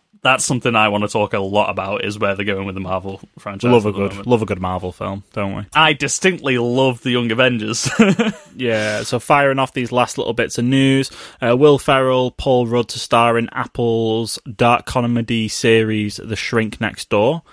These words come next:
Speaker 2: Uh, I put this on here because Paul Rudd is awesome, and he's also, uh, Ant-Man, so why not keep it
Speaker 1: And
Speaker 2: relevant?
Speaker 1: so is Will Ferrell. Will,
Speaker 2: Yep.
Speaker 1: Will Ferrell's great as well.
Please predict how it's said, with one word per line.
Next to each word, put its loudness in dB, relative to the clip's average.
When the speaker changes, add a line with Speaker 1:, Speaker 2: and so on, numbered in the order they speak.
Speaker 2:
Uh, 2
I 4
put 4
this 0
on 4
here 2
because 0
Paul 2
Rudd 0
is -4
awesome, -4
and -4
he's -4
also, -4
uh, -6
Ant-Man, -4
so -6
why -4
not -6
keep -8
it -4
Speaker 1:
And -6
Speaker 2:
relevant? 2
Speaker 1:
so 0
is -2
Will -2
Ferrell. -4
Will, -4
Speaker 2:
Yep. 2
Speaker 1:
Will -4
Ferrell's -2
great -6
as -6
well. 0